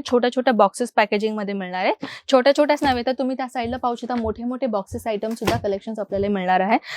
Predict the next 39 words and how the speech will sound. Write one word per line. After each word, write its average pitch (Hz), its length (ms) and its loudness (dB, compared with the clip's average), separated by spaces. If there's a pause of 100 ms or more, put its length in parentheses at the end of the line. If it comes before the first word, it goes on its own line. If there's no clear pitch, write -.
(120)
आता 269 220 8
छोटे 262 220 8
बॉक्स 262 260 6
आहे 269 80 6
म्हटलं 254 280 8
तर 254 40 6
त्याच्यामध्ये 240 400 6
साडी 226 260 4
काही 247 180 0
छोटी 240 200 2
मिळणार 233 380 0
की 226 60 0
काय 240 200 2
म्हणून 214 180 -2
तुमचा 214 180 -4
डाऊट 196 280 2
असेल - 240 2 (460)
तर 196 80 6
नाही. 190 380 2 (140)
तर 254 40 0
चला 196 280 4
मी 220 100 0
तुम्हाला 208 280 -2
दाखवून 196 380 2
देते. 196 240 2 (1600)
हे 233 100 8
पाहू 233 200 8
शकता, 240 280 2
हे 240 140 0
आपला 220 340 4 (120)
actually 226 340 0
कॅटलॉग 208 380 4
आहे. 190 240 0 (2250)
ही 214 180 0
जी 226 100 4
टोटल 226 340 8
साडी 185 280 4
पाहू 175 200 0
शकता, 190 360 -8